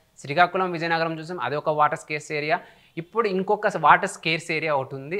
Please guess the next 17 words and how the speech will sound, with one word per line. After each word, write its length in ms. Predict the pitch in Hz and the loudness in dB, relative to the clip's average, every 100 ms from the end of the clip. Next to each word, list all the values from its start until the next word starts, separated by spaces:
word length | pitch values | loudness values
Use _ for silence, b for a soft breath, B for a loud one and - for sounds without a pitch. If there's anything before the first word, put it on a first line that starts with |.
| - | -6
అది 120 | 143 190 - _ | -6 -8 -10 _
పల్నాడు 420 | 135 165 208 196 | -2 2 4 4
రీజన్. 360 | 143 127 113 110 _ _ _ _ | 2 -6 -10 -14 _ _ _ _
So 80 | - - | -8 -2
పల్నాడు 280 | 139 170 170 | 4 4 4
డిస్ట్రిక్ట్ 280 | 135 - 175 | 0 -8 -6
క్రియేట్ 200 | 160 160 160 | -4 -4 -4
చేశారు, 300 | 156 - 170 135 | -8 -4 -4 -4
అది 100 | 170 135 | -6 0
వాటర్ 280 | 120 143 160 - | 4 4 2 -10
స్కేర్స్ 320 | 131 139 - | -12 -12 -10
ఏరియా, 140 | 117 - | -14 -8
సరైన 380 | 117 131 165 185 165 135 | -4 -2 -2 -4 -4 0
వాటర్ 260 | 135 139 131 | 0 0 -2
అవైలబిలిటీ 500 | 127 135 127 135 123 | -2 -8 -10 -12 -10
అనేది 160 | 127 156 | -10 -12
అక్కడ 180 | - 113 | -14 -16